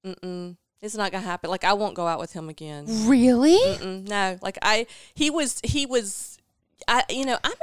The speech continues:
Speaker 1: in
Speaker 2: Something had to have happened, Barb. Like, you, you're not just not gonna go out with him again
Speaker 1: No,
Speaker 2: after you
Speaker 1: I
Speaker 2: had great chem-, chemistry and he's pretty.
Speaker 1: Mm-mm. He has, okay, so he drives a convertible.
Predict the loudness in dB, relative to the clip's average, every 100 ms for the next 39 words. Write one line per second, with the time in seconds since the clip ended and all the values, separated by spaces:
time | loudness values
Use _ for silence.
0 | -2 0 0 0 -2 -2 -2 -2 -2 -2
1 | -4 -4 0 2 4 2 2 4 6 6
2 | 4 2 6 6 4 -2 -4 0 0 0
3 | 2 6 6 4 -4 0 2 2 0 4
4 | 6 8 8 6 2 0 -2 -4 -2 -2
5 | -2 -2 -2 0 0 0 0 0 -4 -2
6 | 0 2 2 2 0 _ _ _ _ _
7 | _ -12 -10 -10 -8 -8 -12 -18 -12 -2
8 | 0 2 2 0 -4 -2 -2 2 2 2
9 | 0 -8 -6 -4 -4 -4 -8 -8